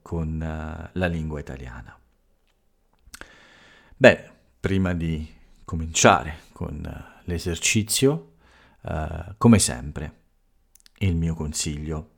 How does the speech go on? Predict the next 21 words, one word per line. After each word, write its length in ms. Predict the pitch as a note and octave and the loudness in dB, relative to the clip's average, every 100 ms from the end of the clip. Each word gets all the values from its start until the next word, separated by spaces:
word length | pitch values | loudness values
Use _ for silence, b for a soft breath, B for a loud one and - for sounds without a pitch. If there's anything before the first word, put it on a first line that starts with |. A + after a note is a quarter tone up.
| _ b b b b - | _ b b b b -6
il 160 | G#2+ | -4
consiglio 840 | G#2 F#2+ E2+ - D#2 D#2+ D#2+ D#2 - b b b | 0 0 0 -4 -4 -4 -4 -6 -10 b b b
di 240 | - E2+ D#2+ | -8 -6 0
tutti 500 | A#2 A2 - - F2 | 2 2 -2 -8 -4
gli 120 | E2+ | -4
episodi. 720 | D#2+ E2 D#2+ C#2 C#2 - D2 - _ _ _ b b b b b b b b _ | -6 -6 -4 -6 -8 -12 -14 -14 _ _ _ b b b b b b b b _
Cercate 600 | - G#2 - G#2 F2 - | 2 2 4 4 4 2
un 160 | F2 D#2+ | 0 -2
posto 880 | E2 E2+ - - E2+ D#2+ D#2 D#2 D#2 | -2 -4 -4 -4 -2 -2 -4 -8 -8
tranquillo, 840 | - E2 E2 G#2+ G2+ A#2 D3+ F3 B B B B B B _ _ | -4 -4 2 2 4 4 0 -4 B B B B B B _ _
proprio 420 | E2 E2 D#2+ E2 | -4 -4 -4 -8
come 540 | E2 D#2 D#2 D2+ D2+ - _ B B B _ | -6 -8 -6 -8 -12 -18 _ B B B _
la 140 | E2 | -4
mia 160 | E2 E2+ | -2 0
stanza 600 | - - F2+ E2 E2 - | 0 4 4 2 -4 -10
in 80 | D#2 | -10
questo 320 | - D#2 F2+ | -10 -6 -2
momento, 720 | F#2 F#2+ D#2 D#2 - A#2 - _ _ b b b b b | 0 2 0 -6 -8 -12 -14 _ _ b b b b b
a 120 | D#2+ | -14
parte 520 | D#2 - E2+ - - E2 | -2 0 2 -2 -6 -4
qualche 600 | E2 - - F2+ E2 | -4 -6 -4 -2 -4